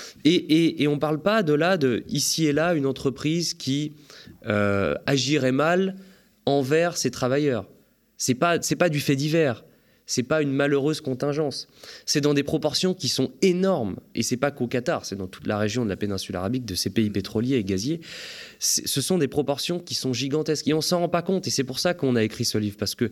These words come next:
c'est, c'est, cette succession de témoignages, c'est, c'est, c'est soixante-dix personnes qui nous racontent, euh, leur, leur destin tragique, et pas seulement des ouvriers, pour, pour raconter ce, ce, cet esclavage, mais dans,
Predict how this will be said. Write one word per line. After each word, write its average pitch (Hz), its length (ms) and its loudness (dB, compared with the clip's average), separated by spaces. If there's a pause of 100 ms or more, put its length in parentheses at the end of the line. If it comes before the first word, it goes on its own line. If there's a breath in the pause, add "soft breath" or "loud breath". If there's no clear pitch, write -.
(400 loud breath)
c'est, - 220 0
c'est, 113 220 0
cette 123 240 0
succession - 680 0
de 165 60 -6
témoignages, 147 560 0
c'est, 110 120 0
c'est, - 180 -2 (200)
c'est - 180 -4
soixante-dix 156 580 -2
personnes 143 400 -4
qui 131 120 -8
nous 120 100 -2
racontent, 110 440 -4
euh, 98 140 -2 (420 loud breath)
leur, 110 260 2
leur 113 200 2
destin 113 380 0
tragique, 117 580 -6 (340 soft breath)
et - 60 -12
pas 113 160 -2
seulement 117 300 0
des 104 180 -2
ouvriers, 110 380 -2 (580 loud breath)
pour, - 240 -4
pour 135 280 -2
raconter 151 680 0 (300)
ce, - 320 2
ce, 107 320 0
cet - 580 0
esclavage, 135 580 2
mais 117 220 4
dans, 110 240 0